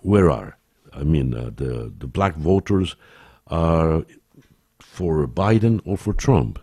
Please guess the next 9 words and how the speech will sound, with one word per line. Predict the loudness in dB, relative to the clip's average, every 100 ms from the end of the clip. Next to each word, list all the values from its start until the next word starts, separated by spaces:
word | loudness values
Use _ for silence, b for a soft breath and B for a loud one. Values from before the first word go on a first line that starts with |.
| _ -6
in | -2
this | -2 0
election. | 0 0 -2 -6
How, | -6 -8
what | -4 -2 0
do | -2
the | -2
polls | -2 -2 -2
say? | -6 -10 -10